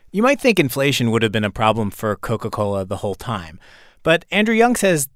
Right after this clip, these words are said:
there wasn't really inflation before the nineteen forties. Yes, prices would meander up. Sometimes sugar and the ingredients cost more,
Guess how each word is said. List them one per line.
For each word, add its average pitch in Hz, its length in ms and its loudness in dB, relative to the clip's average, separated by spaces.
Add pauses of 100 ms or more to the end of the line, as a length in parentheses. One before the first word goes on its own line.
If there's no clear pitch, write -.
(120)
there 175 140 0
wasn't 190 480 0
really 175 300 0
inflation 139 500 -2
before 110 340 -4
the 117 100 -4
nineteen 113 340 -2
forties. 143 540 -4 (480)
Yes, 156 260 2
prices 143 460 -4
would 127 160 -4
meander 120 420 2
up. 104 220 -4 (120)
Sometimes 110 600 -4
sugar 113 400 -2
and 104 140 -2
the 98 60 -4
ingredients 101 440 -4
cost - 320 -10
more, 160 320 2